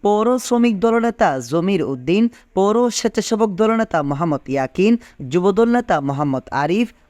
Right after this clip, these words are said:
মোহাম্মদ জামাল, ছাত্রদল নেতা মোহাম্মদ ইয়াকিন, মোহাম্মদ শরীফুল ইসলাম ফাহিম সহ আরও অনেকে। ডেস্ক নিউজ,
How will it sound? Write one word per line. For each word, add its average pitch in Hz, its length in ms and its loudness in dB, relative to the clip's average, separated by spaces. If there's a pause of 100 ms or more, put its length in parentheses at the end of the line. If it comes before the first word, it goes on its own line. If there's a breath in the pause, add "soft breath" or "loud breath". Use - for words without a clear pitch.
মোহাম্মদ 170 380 0 (160)
জামাল, 143 460 0 (260 soft breath)
ছাত্রদল 220 520 0
নেতা 196 260 2
মোহাম্মদ 143 440 -2
ইয়াকিন, 190 540 2 (300 soft breath)
মোহাম্মদ 226 400 0
শরীফুল 214 480 0
ইসলাম 202 480 0
ফাহিম 156 400 0
সহ 190 340 0
আরও 135 280 0
অনেকে। 131 540 -2 (1900)
ডেস্ক 190 420 0
নিউজ, 247 520 4